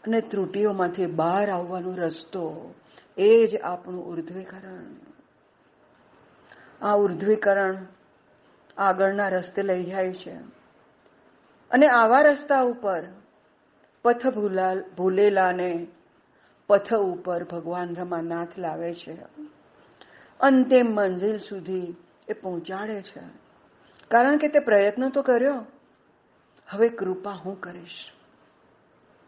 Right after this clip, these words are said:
એવું એ સ્પષ્ટપણે કહે છે.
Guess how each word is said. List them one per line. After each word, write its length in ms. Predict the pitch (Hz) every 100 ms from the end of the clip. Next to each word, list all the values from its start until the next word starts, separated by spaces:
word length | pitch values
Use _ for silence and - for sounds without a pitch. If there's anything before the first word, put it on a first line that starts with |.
| _ _ -
એવું 280 | 208 220 220
એ 220 | 208 254 - - _ _ _ _ _ _ _ _ -
સ્પષ્ટપણે 960 | - - 220 220 - 285 294 220 170
કહે 360 | 160 156 160 160
છે. 220 | -